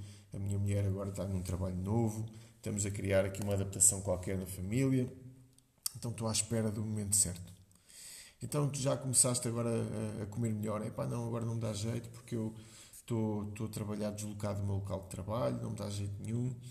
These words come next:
eh, vou ter que comer em vários sítios diferentes,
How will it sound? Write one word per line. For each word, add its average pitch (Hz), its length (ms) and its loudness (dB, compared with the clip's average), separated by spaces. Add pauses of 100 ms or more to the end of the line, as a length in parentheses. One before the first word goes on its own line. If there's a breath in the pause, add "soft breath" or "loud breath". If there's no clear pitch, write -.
(460 loud breath)
eh, 101 420 -2
vou 104 160 -2
ter 107 140 -2
que - 120 -10
comer 107 240 -2
em 98 60 2
vários 101 260 0
sítios - 260 -6
diferentes, 131 760 0